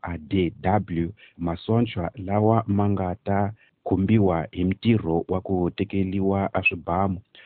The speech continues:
ku huma vusotshweni ni ku amukeliwa vuton'wini byintshwa, va pfumela leswaku a ku nge pfumeliwi a ku va a matiko ma byala emadzolonga lomu tikweni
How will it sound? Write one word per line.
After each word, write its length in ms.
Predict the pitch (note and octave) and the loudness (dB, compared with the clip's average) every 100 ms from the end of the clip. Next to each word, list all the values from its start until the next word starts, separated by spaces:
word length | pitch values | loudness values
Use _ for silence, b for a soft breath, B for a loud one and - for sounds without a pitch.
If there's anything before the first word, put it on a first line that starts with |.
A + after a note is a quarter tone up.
| B | B
ku 180 | - E2 | -4 -4
huma 280 | D2+ F2+ G2+ | -2 0 2
vusotshweni 840 | F#2+ E2+ - G2 F#2 - F#2+ F#2+ D#2 - B B - | 2 -2 -4 -4 -2 0 2 2 -2 -8 B B 0
ni 200 | F#2 G2+ | 2 2
ku 160 | G2+ | 2
amukeliwa 720 | G2+ G2 F#2+ G#2 F#2+ G#2+ F#2+ | 4 4 2 -2 0 2 2
vuton'wini 500 | F2 D#2 F#2 G2 F2+ | 0 -2 0 2 2
byintshwa, 540 | D2 D2+ C#2+ - F#2 G2+ B B B | 0 -4 0 0 0 -6 B B B
va 160 | C#3+ F#2+ | -2 -2
pfumela 460 | G2 A2+ B2 B2 | 2 4 4 2
leswaku 760 | A#2+ A2+ - A#2 A2 A2 F2 D2 B B | 0 0 0 2 2 0 -4 -4 B B
a 100 | - | -10
ku 160 | F2+ F2+ | -4 -2
nge 300 | F#2 G#2 B2 | 0 2 2
pfumeliwi 880 | A#2 - F2+ G2 G#2 G#2 A2+ G#2 G2 - | 0 -6 -2 0 0 0 2 2 2 0
a 180 | E2 D#2+ | -4 -6
ku 180 | - | -8
va 220 | D#2+ G2+ A#2 B B | -2 0 0 B B
a 180 | - F2+ | -4 0
matiko 840 | F2 E2+ - G#2 G#2+ A2 G#2 G#2+ - _ _ | 0 -2 -2 0 0 2 4 4 2 _ _
ma 440 | F#2 F#2+ G2+ F#2+ - - | -2 2 2 2 -4 -6
byala 580 | - F2 F#2+ G2 G2 G2+ _ - | -4 0 2 2 0 -4 _ -2
emadzolonga 1080 | G2 G2 F#2 D#2 F2 F#2 G2 D#2+ D#2 F2+ G#2 b - | 0 2 -2 -4 -6 0 2 2 -2 -4 -6 b -4
lomu 240 | F2 F#2 | -2 -2
tikweni 560 | F2 G2 - F2+ E2 | -2 -6 -2 -2 -2